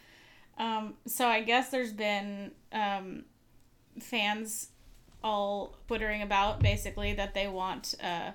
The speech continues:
John Krasinski to be cast as Mister Fantastic for the, um,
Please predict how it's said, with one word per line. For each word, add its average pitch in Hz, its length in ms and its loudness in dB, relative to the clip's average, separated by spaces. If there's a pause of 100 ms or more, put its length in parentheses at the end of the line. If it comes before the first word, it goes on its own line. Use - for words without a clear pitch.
(140)
John 214 260 -2
Krasinski 220 840 -6
to 233 140 0
be 208 160 -4
cast 208 400 -2
as 202 220 -2
Mister 202 260 -6
Fantastic 208 640 -4 (120)
for 202 200 -2
the, 190 340 -2 (160)
um, 196 420 -8